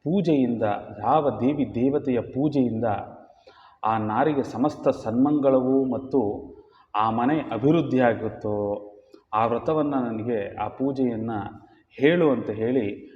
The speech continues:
ಷಣ್ಮುಖ, ಅಂದ್ರೆ ಸುಬ್ರಹ್ಮಣ್ಯ, ಪರಮೇಶ್ವರನ ಹತ್ರ ಕೇಳ್ತಾನೆ.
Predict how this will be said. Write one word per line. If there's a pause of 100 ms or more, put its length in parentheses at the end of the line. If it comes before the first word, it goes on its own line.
(180)
ಷಣ್ಮುಖ, (920)
ಅಂದ್ರೆ
ಸುಬ್ರಹ್ಮಣ್ಯ, (140)
ಪರಮೇಶ್ವರನ
ಹತ್ರ
ಕೇಳ್ತಾನೆ.